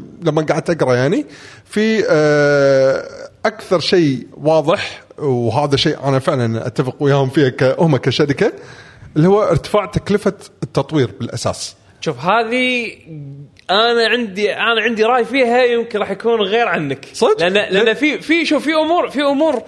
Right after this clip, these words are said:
Speaker 2: من ناحية التطوير. شو أسهل وقت تدش فيه تطوير ألعاب الحين؟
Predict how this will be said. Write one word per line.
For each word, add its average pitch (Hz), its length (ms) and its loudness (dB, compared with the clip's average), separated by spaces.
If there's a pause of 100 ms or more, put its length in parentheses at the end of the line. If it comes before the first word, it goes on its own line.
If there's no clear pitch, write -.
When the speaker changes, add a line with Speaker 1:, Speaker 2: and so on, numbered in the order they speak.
(300)
Speaker 2:
من 190 80 -2
ناحية 262 180 0
التطوير. 247 500 0 (1120)
شو 208 160 -4 (120)
أسهل 202 460 -2
وقت 240 300 0
تدش 185 340 0
فيه 269 160 -2
تطوير 240 400 0
ألعاب 226 320 2 (500)
الحين؟ 156 260 -4